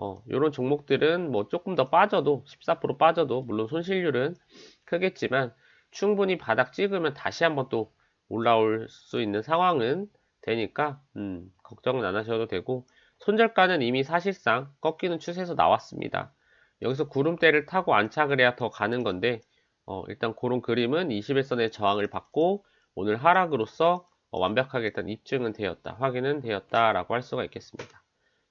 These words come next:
음, 그래서 요 종목은 일단 잠시 냅뒀다가 나중에 다시 뭐 바닥을 찍고 거래량 살짝 동반하면서 올라오면은, 어, 그때 한번 다시 살펴보시길 바라겠습니다.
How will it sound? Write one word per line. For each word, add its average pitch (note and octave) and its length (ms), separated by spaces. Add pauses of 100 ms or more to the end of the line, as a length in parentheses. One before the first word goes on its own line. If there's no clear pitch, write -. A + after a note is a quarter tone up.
(140)
음, F2 160 (180)
그래서 A2 260
요 A2+ 140
종목은 B2+ 480
일단 A#2 240
잠시 A#2 340
냅뒀다가 C#3+ 760 (340)
나중에 B2 560
다시 - 320
뭐 G#2 120
바닥을 B2 420
찍고 B2+ 440 (220)
거래량 A#2 500
살짝 - 280
동반하면서 B2+ 500
올라오면은, B2+ 840 (260)
어, G#2+ 100
그때 - 260
한번 G#2+ 240
다시 C3 360
살펴보시길 B2+ 1000
바라겠습니다. F#2+ 840